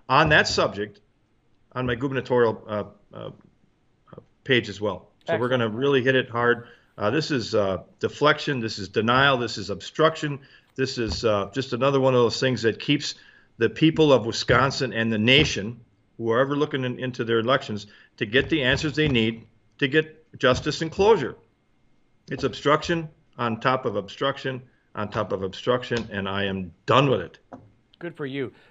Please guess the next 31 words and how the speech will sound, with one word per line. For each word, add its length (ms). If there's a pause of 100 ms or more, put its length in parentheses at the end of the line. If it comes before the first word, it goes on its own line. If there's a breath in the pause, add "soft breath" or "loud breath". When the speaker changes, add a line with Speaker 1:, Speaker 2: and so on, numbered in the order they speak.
Speaker 2:
So 300
tell 300
me 100
what 180
you 80
know 160
about 360
eric. 340 (300)
Tell, 260
I 100
mean, 180
I 60
know 140
you 120
know 100
about 100
it. 60
We've 80
talked 200
about 160
it. 100
Tell 180
us 100
what 120
eric 280
stands 260
for. 220
It's 100
in 120
thirty-one 540
states, 520